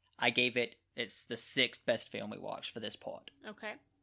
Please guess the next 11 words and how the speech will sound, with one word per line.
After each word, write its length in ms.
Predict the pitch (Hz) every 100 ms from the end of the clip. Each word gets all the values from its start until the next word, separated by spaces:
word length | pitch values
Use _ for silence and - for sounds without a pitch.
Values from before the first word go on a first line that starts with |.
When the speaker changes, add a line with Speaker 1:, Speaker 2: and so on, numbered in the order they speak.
| _ _ -
Speaker 2:
Next, 240 | 220 220
we 60 | 226
got 180 | 202
Beauty 320 | 202 247 254 247
and 120 | 226
the 60 |
Be-, 380 | 196 247 330 - -
Beast 460 | 320 392 - -
from 300 | - 214 190
nineteen 920 | 202 254 220 - 311 294 285 269 262 247
ninety-one. 1080 | 247 254 254 233 226 202 180 170 160 202